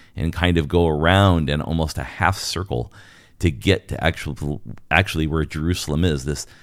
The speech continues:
journey they take is often called the Fertile Crescent. It's the, the part of Mesopotamia that surrounds the Arabian Desert,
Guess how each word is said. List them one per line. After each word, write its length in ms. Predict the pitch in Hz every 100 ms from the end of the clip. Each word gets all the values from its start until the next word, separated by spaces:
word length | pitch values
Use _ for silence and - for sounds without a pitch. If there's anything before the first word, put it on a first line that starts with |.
| - -
journey 520 | 80 90 90 95 87
they 200 | 76 73
take 500 | - - 90 71 - - -
is 100 | -
often 320 | 90 85 78 78
called 300 | 85 80 64
the 60 |
Fertile 440 | - - 90 78 67
Crescent. 600 | - - 90 - 67 73
It's 180 | - -
the, 180 | 71 - - - -
the 80 | 80
part 400 | - 107 107 82
of 120 | 80
Mesopotamia 880 | 98 95 - 78 110 98 95 71 69 - - -
that 300 | 80 76 -
surrounds 800 | - 82 82 95 92 82 78 -
the 140 | 78
Arabian 400 | 82 87 80 78
Desert, 520 | - 87 87 67 -